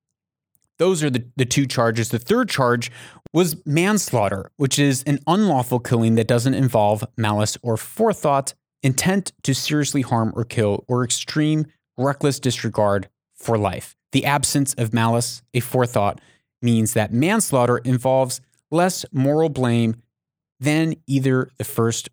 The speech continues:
or second degree murder, or in this case, even third degree murder. So what, of course,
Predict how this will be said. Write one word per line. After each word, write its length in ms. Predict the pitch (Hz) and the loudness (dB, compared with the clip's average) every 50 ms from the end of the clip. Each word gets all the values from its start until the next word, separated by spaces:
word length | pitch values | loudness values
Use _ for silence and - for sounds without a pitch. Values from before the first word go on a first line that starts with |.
| - | -6
or 400 | 131 123 123 123 127 127 - - _ | -2 -2 0 0 0 -2 -6 -10 _
second 340 | - - - 113 107 - 110 | -12 -6 -4 -4 -2 -2 -4
degree 200 | 107 101 104 95 | -6 -4 -4 -4
murder, 280 | 98 95 95 92 98 92 - | -2 -2 -2 -2 -2 -4 -4
or 120 | - 104 | -4 -4
in 60 | 98 98 | -4 -4
this 160 | 98 - - | -4 -6 -4
case, 280 | - 107 98 - - | -4 -4 -4 -4 -6
even 220 | - 117 107 110 110 | -8 -6 -4 -4 -6
third 460 | - - 147 160 165 143 120 120 - _ _ _ | -4 -2 -2 0 0 0 -2 -4 -8 _ _ _
degree 300 | - 110 - - 104 98 | -8 -8 -6 -6 -8 -8
murder. 300 | 92 92 - - - - _ _ _ _ - | -8 -10 -10 -12 -14 -16 _ _ _ _ -4
So 240 | - 190 180 175 - - - - - - - - | 0 0 0 0 -2 -12 -20 -20 -20 -20 -16 -2
what, 160 | - 190 220 - - - _ _ _ _ - _ _ _ _ - | 0 0 0 0 -4 -20 _ _ _ _ -20 _ _ _ _ -6
of 120 | - 139 - | -6 -6 -6
course, 500 | - - 220 202 170 160 - - - - | 0 2 2 2 2 0 -2 -6 -10 -14